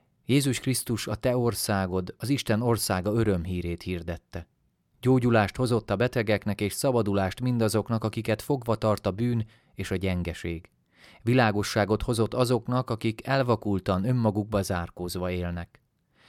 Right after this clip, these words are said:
Add, hogy életünkön változtatni tudjunk. Add, hogy ne öntelten éljünk, hanem figyeljünk mindig Jézusra, aki botránykő azoknak, akik nem fogadják el, de az élet teljessége azoknak,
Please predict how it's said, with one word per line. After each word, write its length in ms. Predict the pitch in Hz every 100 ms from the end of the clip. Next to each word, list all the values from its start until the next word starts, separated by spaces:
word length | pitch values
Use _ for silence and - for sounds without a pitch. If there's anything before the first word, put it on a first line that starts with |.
| - -
Add, 180 | 127 127
hogy 140 | 113
életünkön 680 | 131 120 - 101 92 95 95
változtatni 720 | 110 98 92 87 - 80 90
tudjunk. 520 | - 87 87 87 - - - -
Add, 220 | 120 123
hogy 160 | 110 110
ne 260 | 120 123 -
öntelten 680 | 120 123 117 104 92 95 95
éljünk, 380 | 101 98 107 107
hanem 240 | 104 107
figyeljünk 580 | - 135 123 110 101 95
mindig 460 | 104 117 101 98 98
Jézusra, 680 | 98 104 113 113 117 120 - _ _ _
aki 180 | 107 117
botránykő 680 | 120 147 117 107 98 113 113
azoknak, 460 | 113 107 107 101
akik 240 | 110 110 131
nem 160 | 127
fogadják 680 | - 104 98 90 98 90 -
el, 240 | 92 90 _ _ _ _
de 140 | - 98
az 120 | 101
élet 280 | 117 107 95
teljessége 680 | 104 104 92 - 92 87
azoknak, 580 | 98 101 98 - 90 -